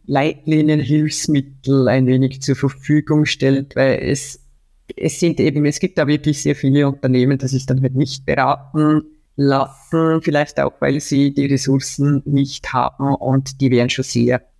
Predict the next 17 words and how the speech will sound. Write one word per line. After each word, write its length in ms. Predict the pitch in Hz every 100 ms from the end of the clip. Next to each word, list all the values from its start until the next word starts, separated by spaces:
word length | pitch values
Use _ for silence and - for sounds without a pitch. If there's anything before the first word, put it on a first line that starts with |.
| _
angewiesen 640 | 131 135 139 151 131 131 131
darauf, 400 | 127 123 120 -
dass 180 | 127 131
man 140 | 120
ihnen 320 | 123 127 131
halt 180 | 127 127
auch 360 | 120 120 131 -
einfachere 600 | 131 135 139 - 127 127
Hilfsmittel 800 | 127 127 139 - 135 127 - 123
zur 120 | 127
Verfügung 460 | - - 135 139 143
stellt 320 | - 131 131
oder 160 | 135 131
mal 140 | 120
klare 460 | - 110 113 127 113
Aussage 640 | 131 - 127 117 135 131
zu 300 | - 135